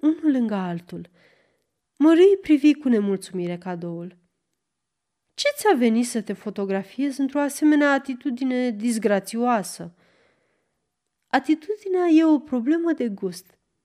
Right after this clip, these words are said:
Dar ce părere ai de asemănare?”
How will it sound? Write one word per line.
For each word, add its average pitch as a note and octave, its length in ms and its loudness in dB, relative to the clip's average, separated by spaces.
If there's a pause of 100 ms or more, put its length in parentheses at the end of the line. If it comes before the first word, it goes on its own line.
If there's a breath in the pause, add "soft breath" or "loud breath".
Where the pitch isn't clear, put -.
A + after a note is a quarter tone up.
(140)
Dar D#4+ 200 4
ce A4+ 160 -6
părere A3 420 0
ai G3+ 160 -2
de F#3+ 520 -4
asemănare?” F3+ 920 -6